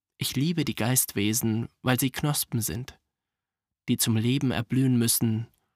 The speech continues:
zum Ruhm des Vaters. Bei einer bestimmten Gelegenheit wurde ich zusammen mit Maria, meiner irdischen Mutter, zu einer Hochzeit eingeladen.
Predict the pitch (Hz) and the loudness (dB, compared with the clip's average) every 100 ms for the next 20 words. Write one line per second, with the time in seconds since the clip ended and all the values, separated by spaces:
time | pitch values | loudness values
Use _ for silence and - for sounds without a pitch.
0 | _ _ - 131 117 147 160 147 - 143 | _ _ 0 2 2 2 2 0 0 0
1 | 117 110 107 - - _ _ _ _ _ | -2 -4 -8 -12 -16 _ _ _ _ _
2 | _ _ _ _ _ _ _ _ _ _ | _ _ _ _ _ _ _ _ _ _
3 | _ _ _ _ _ _ 135 135 117 151 | _ _ _ _ _ _ -2 0 2 2
4 | 139 139 - 185 - 151 127 135 156 120 | 2 2 2 0 0 0 2 2 2 2
5 | 131 - 135 143 - 120 110 127 131 127 | 0 2 0 0 -2 0 0 2 0 -2
6 | 135 120 131 135 101 113 - _ - 110 | -2 0 0 0 0 -4 -8 _ -2 0
7 | 104 - 139 135 123 120 117 123 135 127 | 0 -2 -2 0 -2 0 0 0 0 0
8 | 123 135 131 151 - 110 - 110 104 101 | 0 0 0 -4 -4 -6 -4 -4 -2 -4
9 | 104 - | -4 -6